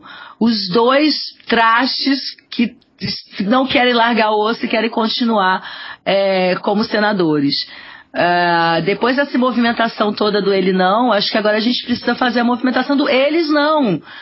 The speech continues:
Porque, imagina, Carol, essa coisa ganhar. Depois, principalmente, dessa, dessa denúncia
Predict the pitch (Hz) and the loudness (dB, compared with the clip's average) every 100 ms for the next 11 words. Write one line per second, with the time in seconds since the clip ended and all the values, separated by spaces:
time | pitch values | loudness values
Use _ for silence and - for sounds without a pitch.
0 | - - - - 233 196 240 240 254 262 | -20 -20 -14 -4 -2 0 0 2 4 4
1 | 254 233 - _ _ _ _ - 226 277 | 2 0 -2 _ _ _ _ -4 0 2
2 | 254 277 214 214 196 202 180 170 175 208 | 2 2 2 2 2 2 2 0 0 0
3 | 214 202 190 196 202 180 147 - 165 214 | 0 0 0 2 2 0 -2 -6 -4 -4
4 | - 269 311 294 - 254 254 - - 226 | 0 0 2 0 -2 -2 -2 -2 -2 0
5 | 220 233 269 262 - 165 - - - - | 2 2 2 0 -2 -4 -4 -20 -20 -20
6 | - 180 233 - 247 233 226 214 196 220 | -4 0 0 0 0 2 2 2 0 -2
7 | - 214 220 220 247 262 - 185 156 | -2 0 2 2 2 0 -2 0 0